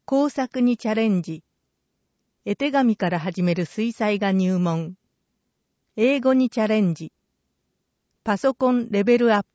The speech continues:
プ、木曜日。楽しく朗読。楽しく書道。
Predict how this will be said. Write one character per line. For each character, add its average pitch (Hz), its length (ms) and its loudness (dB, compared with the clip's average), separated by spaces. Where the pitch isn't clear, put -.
プ、 165 200 -6
木 185 320 -4
曜 202 260 2
日。 156 180 -10
楽 240 260 2
し - 120 -12
く 196 180 0
朗 185 200 2
読。 175 440 -6
楽 240 280 0
し - 140 -14
く 190 120 -4
書 233 220 -2
道。 165 380 -2